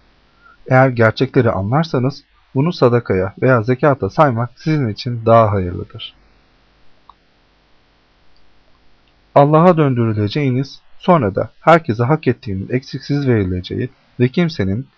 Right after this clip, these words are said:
haksızlığa uğratılmayacağı bir günden sakının. Ey iman edenler!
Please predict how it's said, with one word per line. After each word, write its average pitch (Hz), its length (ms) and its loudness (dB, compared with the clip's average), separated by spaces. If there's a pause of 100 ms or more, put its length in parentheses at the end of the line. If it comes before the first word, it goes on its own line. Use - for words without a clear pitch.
(160)
haksızlığa 110 520 0
uğratılmayacağı 113 960 -4
bir 147 120 -4
günden 113 460 -6 (100)
sakının. 90 480 -4 (1800)
Ey 160 260 2
iman 123 260 0
edenler! 95 680 -10